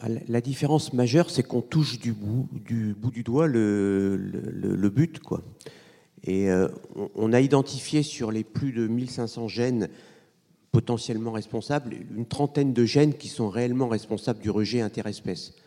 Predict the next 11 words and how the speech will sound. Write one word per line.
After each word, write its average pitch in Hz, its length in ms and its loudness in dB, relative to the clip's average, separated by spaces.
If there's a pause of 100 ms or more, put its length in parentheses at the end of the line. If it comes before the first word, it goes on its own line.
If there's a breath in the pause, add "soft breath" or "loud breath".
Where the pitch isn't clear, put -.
(880 soft breath)
Là, 110 100 -6
actuellement, 123 800 2
euh, 98 480 -2
le, 95 380 -10 (240)
l'animal 113 540 0
qui 104 100 -4
a - 20 4
été, 95 500 0
euh, 92 120 -4 (600)
donneur, 104 640 4
euh, 82 180 4